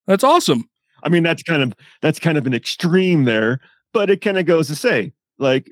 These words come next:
Speaker 2: where, where is the line on where your religion says you don't have to provide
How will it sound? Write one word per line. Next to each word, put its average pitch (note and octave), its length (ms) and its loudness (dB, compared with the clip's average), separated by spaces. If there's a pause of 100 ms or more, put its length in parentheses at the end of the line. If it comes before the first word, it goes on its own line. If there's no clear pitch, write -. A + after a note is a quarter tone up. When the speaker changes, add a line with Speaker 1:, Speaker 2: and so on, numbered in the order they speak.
Speaker 2:
where, D#3+ 480 0
where E3 280 0
is D3+ 180 0
the D3+ 120 0
line D3+ 540 0
on A#2 640 -2 (840)
where D3+ 340 0
your C#3+ 180 0
religion C#3 540 0
says C3 340 -2
you D3 80 -2
don't D3+ 280 -2
have E3+ 340 -6
to C#3+ 160 0
provide A#2 600 -2